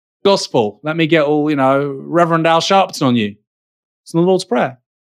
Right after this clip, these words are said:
"Forgive us our trespasses as we forgive those who trespass against us." Or, as the Greek has it, Michael, the original Greek,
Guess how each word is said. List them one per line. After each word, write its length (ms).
"Forgive 280
us 100
our 140
trespasses 560
as 120
we 160
forgive 280
those 240
who 40
trespass 420
against 340
us." 320
Or, 440
as 140
the 100
Greek 380
has 240
it, 260
Michael, 460
the 80
original 380
Greek, 440